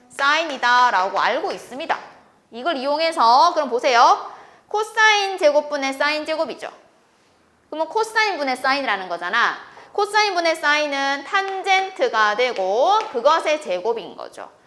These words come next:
그리고 더하기를 했더니 어? 코사인 역수인 시컨트 제곱이 되었네? 라고 말할 수 있는 겁니다.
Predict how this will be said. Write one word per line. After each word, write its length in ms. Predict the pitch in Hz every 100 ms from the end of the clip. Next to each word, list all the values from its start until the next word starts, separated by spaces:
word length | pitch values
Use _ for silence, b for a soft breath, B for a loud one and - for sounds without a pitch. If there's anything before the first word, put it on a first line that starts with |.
| b b b -
그리고 280 | 339 370
더하기를 680 | 370 226 254 311 269 269 269
했더니 960 | 311 - 208 190 240 339 359 302 220 175
어? 380 | 359 403 403 -
코사인 600 | 359 349 330 339 415 330
역수인 1000 | 233 269 - - 269 233 339 415 427 -
시컨트 920 | - - 359 - 427 415 403 381 339
제곱이 400 | 311 202 208 294
되었네? 680 | 220 202 185 180 302 381 -
라고 160 | 196 180
말할 260 | 170 190
수 140 | 196 180
있는 200 | 180 196
겁니다. 380 | 110 104 -